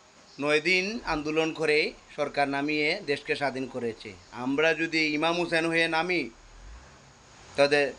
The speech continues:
তোদের নাম নিশানা উড়িয়ে দেব, উড়িয়ে দেব, উড়িয়ে দেব।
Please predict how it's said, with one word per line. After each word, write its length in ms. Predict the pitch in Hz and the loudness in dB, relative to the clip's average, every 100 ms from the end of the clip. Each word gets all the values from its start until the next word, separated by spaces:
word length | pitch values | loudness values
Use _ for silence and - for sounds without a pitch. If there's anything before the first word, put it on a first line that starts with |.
| - - | -14 -6
তোদের 260 | 143 143 151 | 0 4 4
নাম 260 | 151 139 | 4 2
নিশানা 380 | 135 135 147 143 | 0 0 2 2
উড়িয়ে 220 | 131 127 | 2 0
দেব, 180 | 123 117 - - - 127 | -2 -4 -8 -16 -12 2
উড়িয়ে 200 | 147 147 | 4 4
দেব, 240 | 143 113 90 - | 2 -4 -12 -12
উড়িয়ে 240 | - 165 220 | -2 4 6
দেব। 380 | 220 196 156 | 4 2 -2